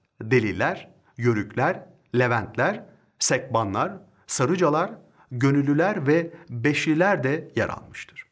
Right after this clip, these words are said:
Osmanlı askeri teşkilatında kullanılan silah ve aletlerin başında ise kılıç gelir. Araplar gibi Osmanlılar da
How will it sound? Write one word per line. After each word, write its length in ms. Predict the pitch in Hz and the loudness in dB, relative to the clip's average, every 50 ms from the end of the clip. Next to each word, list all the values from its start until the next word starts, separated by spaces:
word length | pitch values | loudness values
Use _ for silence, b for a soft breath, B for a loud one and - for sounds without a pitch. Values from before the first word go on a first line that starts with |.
| _ _ _ _ _ _ _ _ B B B B B B B | _ _ _ _ _ _ _ _ B B B B B B B
Osmanlı 440 | 160 165 - - 262 269 247 220 - | 0 0 2 2 2 2 2 2 0
askeri 380 | 156 156 - - 175 196 220 | 0 0 2 2 2 2 2
teşkilatında 720 | 214 185 151 143 - 156 147 147 143 143 151 151 160 156 156 | 2 2 0 2 2 2 4 4 2 2 0 0 0 0 0
kullanılan 560 | - 151 143 143 139 143 139 143 135 123 110 | 2 2 2 4 4 4 2 2 2 0 -2
silah 480 | 107 - - 123 135 160 196 180 175 139 | -2 -2 0 0 2 2 0 0 0 0
ve 200 | 127 120 107 - - | 0 0 0 0 0
aletlerin 640 | 131 135 127 131 127 131 143 143 156 196 185 139 | 0 2 2 0 0 0 2 4 4 4 2 0
başında 360 | 110 104 - - 110 110 117 | -2 -4 -4 -6 -4 -2 -2
ise 440 | 101 85 - - 147 165 175 - - - - - | -4 -4 -2 -2 -2 -2 -2 -4 -10 -16 -8 -4
kılıç 340 | - 117 95 - - - | -4 -2 -2 -4 -8 -12
gelir. 300 | - 90 - - - - _ _ _ _ _ _ _ _ _ _ B B B B B B - | -14 -14 -16 -16 -20 -20 _ _ _ _ _ _ _ _ _ _ B B B B B B -2
Araplar 360 | 135 147 156 156 190 196 185 | 0 0 2 2 2 2 2
gibi 400 | 151 156 139 143 135 - 139 - - - | 2 2 2 2 0 -2 -4 -10 -6 -2
Osmanlılar 680 | 185 - - - 156 180 170 135 107 95 80 - - - | -2 -2 0 0 2 2 2 2 0 -2 -2 -4 -2 0
da 240 | 135 175 202 202 | 0 0 0 -2